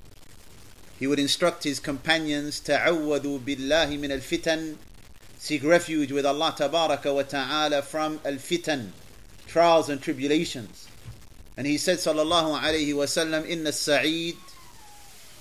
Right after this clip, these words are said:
verily the one who is happy is the one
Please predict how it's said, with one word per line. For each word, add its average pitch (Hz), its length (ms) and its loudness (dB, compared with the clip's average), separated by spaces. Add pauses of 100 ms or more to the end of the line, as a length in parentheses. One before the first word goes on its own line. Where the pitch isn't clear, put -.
(100)
verily 160 420 8
the 147 160 2
one 147 540 2
who 143 80 0
is 135 140 0
happy 165 440 2
is 143 160 0
the 147 160 0
one 175 480 0